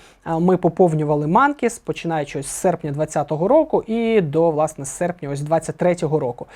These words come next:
Це наша сума купівлі, яку ми виділяли щомісячно. Тобто, ось бачимо, триста вісімдесят три, чотириста п'ятдесят один. Тут я вказав середню середньомісячну вартість, е,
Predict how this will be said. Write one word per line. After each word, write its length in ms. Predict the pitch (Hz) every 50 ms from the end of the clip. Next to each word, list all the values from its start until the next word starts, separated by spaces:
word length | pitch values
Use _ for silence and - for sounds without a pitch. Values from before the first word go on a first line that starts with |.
| - - - - - -
Це 180 | - - 311 311
наша 360 | 285 269 254 226 - - 220 - - -
сума 340 | - - - 247 226 202 185
купівлі, 520 | - - 202 180 - 220 202 175 170 165
яку 220 | 165 170 165 - 185
ми 100 | 175 165
виділяли 540 | 156 156 147 165 170 175 165 156 147 143 143
щомісячно. 840 | - - - 156 151 143 135 139 - 175 170 - - 262 285 294 285 _
Тобто, 220 | - - - 147
ось 80 | 147 143
бачимо, 320 | 160 147 139 - 135 131
триста 240 | - 165 156 - 151
вісімдесят 380 | 143 - 147 127 - 143 151
три, 200 | - 233 269 262
чотириста 400 | - - 165 - 156 151 - 156
п'ятдесят 480 | 147 - 147 139 143 139 - 143 143 -
один. 340 | 175 175 190 254 277 277 269 - _
Тут 220 | - 277 277 277 -
я 200 | 180 190 190 196
вказав 480 | 190 - 202 180 165 202 220 226 226 -
середню 960 | - - - - - 214 220 226 233 240 233 208 185 180 190 196 190 175 170 175 _ _ _ _ _ _ -
середньомісячну 920 | - - 226 226 220 196 190 202 202 208 220 202 - 190 - - 196 180 170
вартість, 720 | 190 233 262 277 - - 254 233 - - - - - -
е, 260 | 240 220 214 214 214